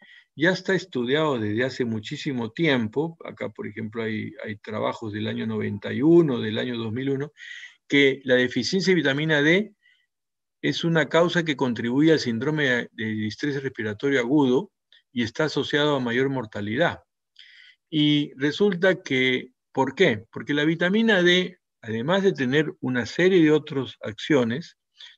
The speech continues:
tiene también acción sobre el sistema inmunológico, porque la verdad es que desde ya, desde hace, desde los años ochenta, noventa, ya se es-, estudió bien de que la vitamina D tenía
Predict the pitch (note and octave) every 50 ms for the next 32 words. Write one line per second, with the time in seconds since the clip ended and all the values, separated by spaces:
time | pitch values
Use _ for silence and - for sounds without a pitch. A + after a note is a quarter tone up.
0 | _ - E3 F3 F#3 F3+ D#3+ D3+ C3+ D3 E3 F3 F3 D3+ B2 - - E3 D#3+ D#3+
1 | D#3+ C#3+ C3+ A2 - A2 G#2+ - C#3 C3+ C#3 C3+ C3 B2 A#2 A2 A2 A2 B2 C#3
2 | B2 - G#2+ G2+ - - - - _ - - - - - _ _ - D#3+ D3+ C#3+
3 | C#3+ - D3 C#3+ C#3+ - - _ _ _ _ - C3 C3+ D3 D3+ E3 E3+ E3+ F3
4 | F#3 G3 G3+ G3 G3 F#3 - - _ - D#3+ D3+ D#3 D#3 D#3 _ _ _ _ _
5 | _ _ _ _ _ _ _ _ _ _ _ - A2+ A2+ G#2+ G2 G2 G#2+ A2 A2
6 | A2 A2+ B2+ D3 D#3 E3 E3+ E3 D#3 C#3 A2+ F#2+ G2 G#2+ A2 A#2+ C3+ C3+ - -
7 | D3 C3 A#2+ A2 A2+ G#2+ G2+ G2 - A2+ A2 G#2+ G2+ G#2 G#2 G2+ G2+ G2+ G2+ F#2+
8 | G2+ G2+ G2+ G#2+ G#2+ - C#3+ C#3+ D3+ D#3 B2+ G#2+ A2 G#2 - - D#3 D#3 E3 E3
9 | D3 - A#2+ A#2 B2 C3+ D#3 E3 D3+ B2+ A2+ G#2 G2+ A2+ B2 D3 D#3+ _ _ _
10 | - - - - - _ _ _ - C3+ D3+ F3 E3 - - - F3 D#3+ D3 C3
11 | B2+ A#2 A#2 - - _ _ _ _ _ _ _ G#2+ G#2 - - - A#2+ C3 D#3
12 | E3+ E3+ D#3+ D3+ D3+ D3+ D3+ E3 F3+ F3 _ _ - - _ _ _ - A#2+ A2
13 | A2+ A#2 A2+ A2+ A2+ A#2+ A#2 G#2+ - A2+ A#2+ C#3+ E3 F3 E3+ D3+ D3 D#3 E3 D#3+
14 | - C3+ C3 C3+ C#3 C#3+ D3 D3 D3 D3 C#3 -